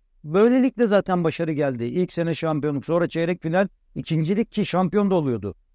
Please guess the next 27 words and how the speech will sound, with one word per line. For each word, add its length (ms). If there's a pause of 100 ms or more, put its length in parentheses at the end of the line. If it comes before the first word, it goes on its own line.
Fenerbahçe 520
tarihinde. 460
Biliyorsun 280
o, 260 (380)
e, 240
çok 240
uzun 380
zamandır, 340
on 120
altı 240
yıldır 180
Fenerbahçe 360
Şampiyonlar 500
Ligi'ne 280
gitmiyor 360
ya. 180 (960)
Bir 120
keresinde 460
de 100
elendi 340
zaten. 280
Tam 240
gidecekti, 420
gruplara 420
katılacaktı, 540
ayrıldı 340
gitti. 400